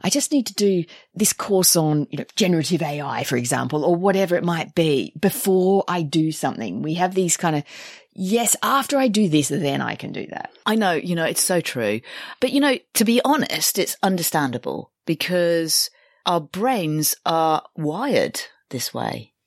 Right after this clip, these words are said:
Speaker 2: You know, everybody's brain is wired this way, but socially as women, I think we are more risk adverse
Speaker 1: Mm.
Speaker 2: generally than men. Real generalization, but, but, you know, the brain basically is said to have five times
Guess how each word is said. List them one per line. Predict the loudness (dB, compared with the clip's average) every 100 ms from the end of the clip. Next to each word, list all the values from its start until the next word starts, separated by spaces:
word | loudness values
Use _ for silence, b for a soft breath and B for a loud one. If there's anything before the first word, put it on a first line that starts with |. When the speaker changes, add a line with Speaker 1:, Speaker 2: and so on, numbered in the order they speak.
| _
Speaker 2:
You | -2
know, | 2
everybody's | 4 4 2 0
brain | -2 -4 -4
is | -4
wired | -4 -4
this | -2 -4
way, | -2
but | -2 0
socially | 2 2 2 0 -2
as | -2
women, | -2 -2 -4
I | -4
think | 0 0 -2 B B B B
we | -2 2
are | 4
more | 4 4 4 4
risk | 0 -4 -6
adverse | -6 -4 -4 -2 2 2 0
Speaker 1:
Mm. | -2
Speaker 2:
generally | 2 2 2 -2 -2 -4 -6 -10 -20 _ _ 0
than | 2 2
men. | -2 -4 -12 _ _ 0
Real | 2 4
generalization, | 2 0 -4 -4 -4 -4 -4 -4 -4
but, | -6 -6 B B B B B B
but, | -4 0
you | 0
know, | 0
the | -2
brain | -2 -2 0 0 0 -2 -2
basically | 0 0 0 0 0 -4 -8 -4
is | 0
said | 2 2 0
to | -2
have | -2 -2
five | -2 -2 2 2 2
times | -2 -2 0 -2 -4 -4